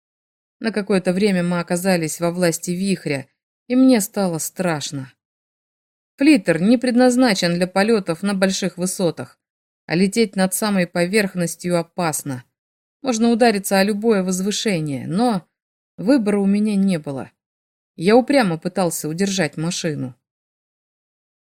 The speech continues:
Нас несло на юго-запад, над дном Мёртвого моря. И я понял, что даже если мне удастся вернуться к Вендвинду, шансов найти другое племя больше нет.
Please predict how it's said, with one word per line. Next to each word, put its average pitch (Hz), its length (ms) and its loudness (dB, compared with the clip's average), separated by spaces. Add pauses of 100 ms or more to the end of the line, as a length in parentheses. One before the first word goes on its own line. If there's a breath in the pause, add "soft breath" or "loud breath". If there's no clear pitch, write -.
(100)
Нас 240 320 4
несло 240 440 4
на 208 160 2
юго-запад, 202 880 -2 (120)
над 190 300 -2
дном 214 340 4
Мёртвого 185 520 -2
моря. 180 460 0 (760)
И 185 80 -4
я 180 320 2
понял, 190 340 0
что - 180 -6
даже 185 240 0
если 190 380 -2
мне 196 180 4
удастся 196 540 -2
вернуться 190 460 -2
к - 120 -16
Вендвинду, 160 760 -2 (460)
шансов 214 440 0
найти 202 280 -4
другое 202 420 2
племя 190 400 -2
больше 165 460 -4
нет. 156 440 -6